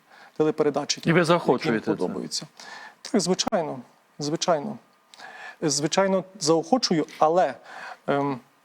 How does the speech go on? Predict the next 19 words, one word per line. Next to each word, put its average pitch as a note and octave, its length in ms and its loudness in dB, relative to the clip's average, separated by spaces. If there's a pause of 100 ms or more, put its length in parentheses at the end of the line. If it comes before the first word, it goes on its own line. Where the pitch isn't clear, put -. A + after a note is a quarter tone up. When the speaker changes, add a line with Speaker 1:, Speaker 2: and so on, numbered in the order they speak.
(120)
Speaker 1:
водночас C#3+ 520 2
гадаю, D#3+ 480 4
що, D3 460 2
ем, D3 240 -2 (420)
просто F3+ 360 4
відмовитися — E3 840 2 (480)
це D3+ 220 2
є D#3 320 2 (120)
половина E3 360 2
справи. - 480 -4 (580)
Але A#3+ 260 2
важливо E3+ 480 2
заповнити D#3 640 0
той C#3 160 0
час, D#3+ 320 0
який C#3+ 220 -4
у D3+ 120 0
нас D3 340 2
звільниться, D3 760 0